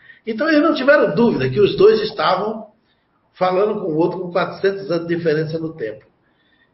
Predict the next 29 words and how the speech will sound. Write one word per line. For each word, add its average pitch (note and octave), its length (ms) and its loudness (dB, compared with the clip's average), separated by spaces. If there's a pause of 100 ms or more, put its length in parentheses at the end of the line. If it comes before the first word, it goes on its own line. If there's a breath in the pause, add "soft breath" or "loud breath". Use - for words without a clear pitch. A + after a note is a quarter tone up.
(100)
E F3 800 0
tinha, D4+ 360 2 (200)
tem A#3 140 0
diálogos, E3+ 580 2
isso F#3 100 0
é E3+ 40 4
incrível, D#3+ 380 0
ele D#3 100 2
diz E3 100 -2
assim, F3 360 -6 (200 loud breath)
"Eu F#3 160 6
tenho C4 160 0
que A#3 120 -10
parar G#3 500 2
porque G#3+ 240 0
as G3+ 280 6
minhas G#3+ 280 2
galinhas G3+ 500 0
estão G3+ 500 -8 (380 soft breath)
cocorejando G3 720 4
muito G3 340 0
alto, F#3+ 260 2
deve G3+ 180 6
ser G#3 140 2
alguma G3+ 240 2
raposa F#3+ 600 4
que G3 120 -2
querem G3 280 2
comê-las." D#3+ 500 -2